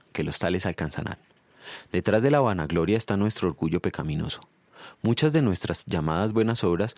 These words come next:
surgen de esta motivación, y por eso merecemos toda la ira de Dios.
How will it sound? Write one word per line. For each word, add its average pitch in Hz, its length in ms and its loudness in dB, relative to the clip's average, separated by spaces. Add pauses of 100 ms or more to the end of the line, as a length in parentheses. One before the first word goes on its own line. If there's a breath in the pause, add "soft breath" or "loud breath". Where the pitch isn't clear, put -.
(100)
surgen 151 360 2
de 101 140 2
esta 80 200 0
motivación, 85 600 -2 (180 loud breath)
y - 120 -4
por 104 160 4
eso 110 180 4
merecemos 113 540 2
toda 156 240 0
la 123 120 2
ira 78 180 -2
de 78 100 -6
Dios. 101 400 -2